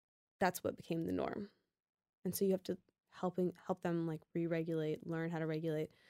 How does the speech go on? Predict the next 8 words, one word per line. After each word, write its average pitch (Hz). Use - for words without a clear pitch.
And 214
that's 208
where, 196
you 185
know, 160
unfortunately, 208
I 185
think 175